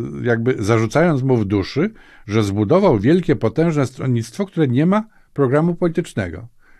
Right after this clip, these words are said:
Że tym programem jest, jest dobre samopoczucie, czy też wpływy polityczne samego patrona. Ale myśląc też o Zamoyskim potem w różnych kontekstach politycznych, nie mogę mu odmówić patriotyzmu w rozumieniu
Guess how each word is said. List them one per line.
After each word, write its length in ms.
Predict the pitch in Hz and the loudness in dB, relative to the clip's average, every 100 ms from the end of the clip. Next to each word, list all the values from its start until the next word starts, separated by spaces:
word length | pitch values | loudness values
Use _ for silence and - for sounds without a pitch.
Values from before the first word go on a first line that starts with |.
| - | -8
Że 120 | 113 | -4
tym 140 | 120 | -2
programem 460 | 120 127 123 156 156 | -2 0 2 2 0
jest, 280 | 147 - - | -2 -6 -6
jest 380 | 127 135 - - | -6 -6 -12 -14
dobre 480 | 123 113 123 117 123 | -14 -2 0 0 -2
samopoczucie, 800 | 127 117 110 117 - 107 135 147 - - | -2 -4 -2 -4 -2 -4 -2 -4 -6 -14
czy 100 | - | -8
też 180 | 104 113 | -4 -4
wpływy 460 | - 120 120 104 104 | -4 2 4 4 2
polityczne 640 | 101 92 90 110 - 135 - _ | -2 -4 -6 -6 -4 -6 -6 _
samego 440 | - 113 107 107 110 | -4 0 0 0 0
patrona. 560 | 110 - 80 - 95 - _ - - - _ - | -2 -4 -10 -12 -18 -20 _ -20 -20 -20 _ -2
Ale 360 | 123 123 127 - _ _ - | 2 2 2 -2 _ _ -6
myśląc 400 | 110 190 202 165 | -2 0 0 -2
też 180 | 147 127 | 0 -2
o 80 | 123 | 0
Zamoyskim 640 | 110 107 156 170 143 117 | 2 2 0 -2 -2 -2
potem 360 | 120 127 123 104 | -2 -2 -2 0
w 20 | |
różnych 340 | 117 135 123 | -2 0 -2
kontekstach 640 | 110 104 120 120 - 98 - _ - _ - | -2 -4 -4 -6 -4 -6 -8 _ -20 _ -2
politycznych, 720 | 113 98 95 85 - 156 143 | 0 0 -4 -10 -6 -6 -2
nie 120 | 107 | -2
mogę 280 | 90 101 139 | -2 -2 0
mu 160 | 123 | 0
odmówić 520 | 107 85 90 95 135 - _ - | 0 -2 -6 -6 -8 -14 _ -6
patriotyzmu 800 | 110 - 113 101 98 80 95 135 | -6 -2 -4 -2 -6 -4 -4 -2
w 40 | |
rozumieniu 600 | 117 92 92 87 87 123 | -2 -2 -4 -6 -6 -6